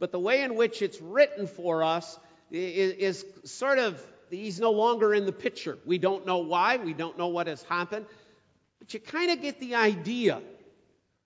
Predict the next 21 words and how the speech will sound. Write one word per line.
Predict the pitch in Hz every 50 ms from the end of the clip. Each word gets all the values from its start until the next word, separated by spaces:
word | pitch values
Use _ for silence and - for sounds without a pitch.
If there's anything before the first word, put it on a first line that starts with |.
| _
as | - 185 190 151 160
you | 202
read | 196 185 175 170 196 254 294 320 330 277 208
this | 226 233 214 - -
account | 202 - - - 208 214 190 151 123 110 - - - - _ _ _ _ _ _ _ _ _ _ _ -
that | 185 202 202
there | 240 233 220
has | 214 214 -
something | - - - 320 349 349 339 - - 320 330 302 254 185 - -
happened | - 202 247 254 240 247 - 196 175 156 143 139
within | 151 190 185 - 202 190 190 185
this | 180 175 165 - - -
family. | - - 180 175 160 151 143 127 113 - - - _ _ _ _ _ _ _ _
Something | - 208 247 240 - 453 311
that | 302 277 254
has | 262 247 - - -
caused | - 262 240 240 226 214 156 - -
hurt, | - - 285 294 285 277 285 -
something | - - 240 240 202 240 233 226
that | 214 208 196
has | 190 214 220 -